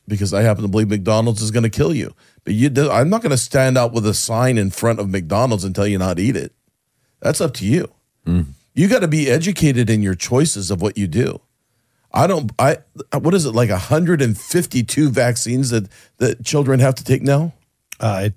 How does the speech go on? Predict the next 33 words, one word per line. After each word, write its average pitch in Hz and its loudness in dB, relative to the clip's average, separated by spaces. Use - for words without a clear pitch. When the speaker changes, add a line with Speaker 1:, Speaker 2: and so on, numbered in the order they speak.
Speaker 3:
yeah, 98 -2
it's 95 -6
well 107 0
over 95 0
a 85 -4
hundred. 87 -4
I 85 -4
know 87 -2
that. 82 -6
Speaker 1:
So, 139 2
Speaker 3:
I 120 6
Speaker 1:
like, - 2
Speaker 3:
can't - 0
remember 143 2
the 120 4
Speaker 1:
a - 4
hundred 170 4
and 143 0
fifty-two 143 0
Speaker 3:
exact 120 0
Speaker 1:
vaccines. 113 0
Speaker 3:
numbers. 85 -6
Speaker 1:
And 139 2
they're 180 4
doing 202 2
what 170 2
they 139 0
can 139 2
to 113 0
make 123 2
it 113 -6
so 143 0
that 90 -4